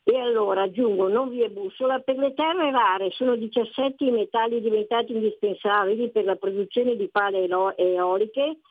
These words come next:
schermi al plasma, batterie elettriche, eccetera. La Cina da sola ne possiede, mi sembra che ho letto, quarantaquattro milioni di tonnellate, seguita dal Vietnam a quota ventidue milioni.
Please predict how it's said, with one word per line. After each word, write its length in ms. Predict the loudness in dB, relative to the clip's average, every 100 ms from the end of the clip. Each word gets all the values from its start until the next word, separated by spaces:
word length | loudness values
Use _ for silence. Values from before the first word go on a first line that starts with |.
| _ _ _ _ _
schermi 440 | -4 -2 0 -2
al 120 | -2
plasma, 580 | -2 0 2 2 0 -2
batterie 600 | 0 -2 2 0 2 -2
elettriche, 560 | 0 0 -2 -6 -4 -2
eccetera. 520 | -2 -2 -2 -2 0
La 160 | 0 0
Cina 360 | 0 0 0 0
da 140 | -4
sola 420 | -2 0 0 0
ne 160 | 0 0
possiede, 800 | -2 -6 -4 -2 0 0 -2 -2 _ _ _ _ -4
mi 220 | 0 0 -4 -4
sembra 380 | -2 0 0
che 120 | 0 0
ho 80 |
letto, 360 | 2 0 -2 -4
quarantaquattro 760 | -2 -4 -4 -4 0 0 0
milioni 420 | 0 2 0 0 0
di 140 | -2
tonnellate, 920 | 0 0 2 2 2 -2 -4 -6 -6 _ _ _ _ _
seguita 460 | -2 -2 0 -2 -2
dal 180 | -2 0
Vietnam 560 | -2 -2 -4 -4 0
a 80 | 0
quota 400 | 0 0 0 -2
ventidue 520 | 0 -2 -4 0 0
milioni. 640 | 0 -4 -2 -2 0 -2